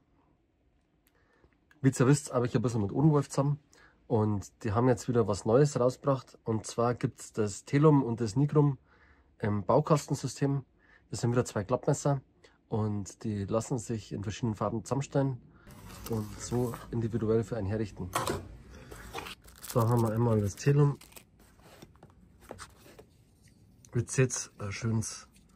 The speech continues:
richtig stabiles Messer, was im Übrigen auch fürs Nigrum gilt. Das ist von der Machart her ein bisschen graziler. Ihr seht hier schon mal einen kleinen Unterschied, wie man das Ganze auswählen kann. Hier habt ihr einen kleinen Nagelhau und bei dem hier ist ein großer Nagelhau,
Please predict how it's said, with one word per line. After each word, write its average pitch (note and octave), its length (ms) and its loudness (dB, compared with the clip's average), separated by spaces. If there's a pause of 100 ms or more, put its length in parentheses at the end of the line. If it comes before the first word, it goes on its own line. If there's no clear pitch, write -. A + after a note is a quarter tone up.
(640)
richtig G#2+ 220 -6
stabiles G2 380 -2
Messer, A#2+ 340 0 (320)
was A2+ 260 -4
im B2 300 4
Übrigen A#2 320 2
auch A2 100 2
fürs G2 220 0
Nigrum C#3+ 320 6
gilt. C3+ 280 2 (760)
Das A2+ 160 -4
ist A#2+ 100 -4
von A2+ 160 2
der A2 80 4
Machart A#2 340 2
her A#2+ 100 2
ein G#2+ 40 -2
bisschen A#2 200 -2
graziler. C3+ 520 2 (1800)
Ihr A2+ 60 -10
seht B2 200 0
hier C3 120 4
schon B2+ 120 2
mal B2+ 80 4
einen A2+ 60 2
kleinen A#2 400 2
Unterschied, C#3 680 0
wie B2 100 0
man A#2+ 240 4
das G#2+ 160 -6
Ganze A#2+ 240 -2
auswählen B2 220 0
kann. B2 300 0 (340)
Hier B2+ 180 4
habt - 160 0
ihr - 60 0
einen A2+ 80 2
kleinen B2+ 320 4
Nagelhau A#2+ 500 2 (640)
und A2 80 -10
bei A2 80 0
dem A#2 220 0
hier A#2 100 4
ist G#2 140 -2
ein G2 40 -8
großer C3+ 280 2
Nagelhau, B2 480 2